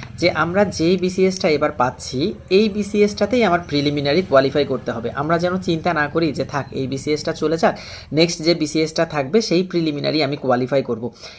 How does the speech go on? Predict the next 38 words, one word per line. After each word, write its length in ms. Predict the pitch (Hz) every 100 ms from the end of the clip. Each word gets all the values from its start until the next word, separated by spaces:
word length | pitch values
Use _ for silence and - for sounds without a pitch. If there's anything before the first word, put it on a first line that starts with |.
| -
এরকম 340 | 165 185 220
চিন্তাভাবনা 640 | 214 185 170 175 180 180 202
করলে 480 | 202 160 165 185 208
এটা 240 | 165 160 165
নেহাতই 380 | 156 175 190
বোকামো 340 | 160 139 135 143
ছাড়া 180 | 156 156
কিছু 260 | 139 139
না। 100 | 120
আর 80 | 120
যেহেতু 320 | 131 151 180
সাতচল্লিশতম 640 | 180 147 151 160 165 170
বিসিএস 400 | 147 139 147 151
এর 80 | 156
এখনও 220 | 156 170 165
enough 340 | 147 160 208
time 180 | 175 151
রয়েছে, 300 | 131 135 226 - - - -
so 60 | 175
ফার্স্টেই 420 | 156 160 - 208
আমরা 320 | 170 170 202
একদম 420 | 185 180 175 220 180
ডিটারমাইন্ড 540 | 139 147 190 202 180
হয়ে 140 | 151
যাব 400 | 147 147 190 269
যে, 200 | 143 151 -
এখন 360 | 151 156 185 180
থেকে 260 | 185 190
ধ্যান, 440 | 131 131 143 170 175
খেয়াল 320 | - 143 151
সব 260 | 170 - 196
কিছু 260 | 202 196 185
আমাদের 340 | 143 147 269 - - - -
সাতচল্লিশ 540 | - 165 165 165 180 185
বিসিএস 400 | 147 - 190 208
প্রিলিমিনারি 520 | 170 156 135 127 127
কেন্দ্রিক 360 | 143 120 117 127
হবে। 220 | 113 110